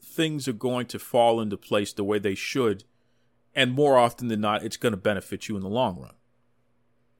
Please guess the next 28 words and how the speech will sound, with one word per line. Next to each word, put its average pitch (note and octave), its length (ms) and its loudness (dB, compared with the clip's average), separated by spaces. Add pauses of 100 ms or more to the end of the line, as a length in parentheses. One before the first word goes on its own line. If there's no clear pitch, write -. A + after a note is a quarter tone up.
(120)
And A2+ 120 -4
that's C#3 240 2
what C3 100 0
happened A#2 320 0
with G2 180 -2
Xavier F#2+ 360 -4
Woods. A#2+ 460 0 (400)
And A#2+ 240 2
that C3 160 2
story B2 400 2
is G2+ 100 -4
still C3+ 240 0
playing A2+ 380 -2
out G2+ 160 -2
before G#2 340 0
our G#2+ 140 2
eyes. C#3 340 -2
And G2+ 100 -4
I, A2+ 80 2
I, B2 160 0
again, A#2+ 280 0
I F#3 80 -6
tip F#3 220 -2
my E3 120 0
hat D#3 200 2
to - 80 -8
that F2 180 -8
guy. - 260 -10